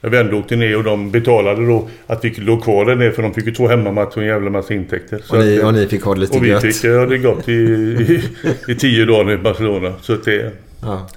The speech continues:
Speaker 1: det,
Speaker 2: Ja, det var andra
Speaker 1: tyck-
Speaker 2: tider då.
Speaker 1: Ja, det var ju andra tider. Det var
Speaker 2: Härliga tider, ska jag vilja säga, på ett sätt.
Speaker 1: Ja, det var ju, det var ju betydligt lättsammare.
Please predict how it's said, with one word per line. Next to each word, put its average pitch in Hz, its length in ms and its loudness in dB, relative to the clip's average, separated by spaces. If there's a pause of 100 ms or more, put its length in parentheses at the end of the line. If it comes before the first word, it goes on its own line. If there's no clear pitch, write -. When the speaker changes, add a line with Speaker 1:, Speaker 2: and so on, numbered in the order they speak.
(540)
Speaker 1:
det, 110 100 -4 (680)
Speaker 2:
Ja, 98 100 -2
det 101 60 2
var 110 80 4
andra 120 220 2
Speaker 1:
tyck- 139 80 2
Speaker 2:
tider 117 260 4
då. 127 260 0 (500)
Speaker 1:
Ja, 113 340 0
det 95 60 -6
var 95 100 -2
ju 101 80 0
andra 95 140 -4
tider. - 280 -14 (460)
Det 113 100 -8
var 110 80 -6
Speaker 2:
Härliga 90 400 -2
tider, 110 240 0
ska 101 120 -4
jag 90 80 0
vilja 87 180 -4
säga, 87 200 -6
på 92 100 -6
ett 85 140 -8
sätt. 101 160 -6
Speaker 1:
Ja, 107 340 0
det 117 60 -4
var 110 120 2
ju, 117 100 6
det 123 200 -2
var 117 120 4
ju 110 60 0
betydligt 113 360 -2
lättsammare. 113 500 -4